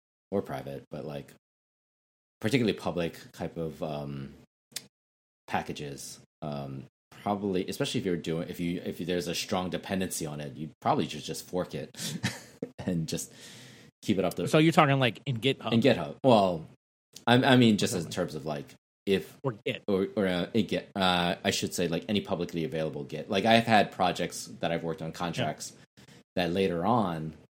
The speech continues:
Speaker 1: like, I, like, the contract is done and I moved on and I come back,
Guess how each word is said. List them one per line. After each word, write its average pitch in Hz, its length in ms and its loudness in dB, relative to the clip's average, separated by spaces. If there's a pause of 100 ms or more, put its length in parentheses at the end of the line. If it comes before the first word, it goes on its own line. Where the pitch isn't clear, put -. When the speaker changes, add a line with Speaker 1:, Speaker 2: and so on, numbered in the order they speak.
(180)
Speaker 1:
like, 82 180 -4
I, 85 280 -2
like, 78 280 -8
the - 100 -6
contract 90 360 -2
is 80 100 -2
done 85 240 -4
and 82 80 -4
I 80 80 -4
moved 78 260 -6
on 85 240 -4
and 76 140 -6
I 76 100 -8
come 82 220 -8
back, 85 320 -4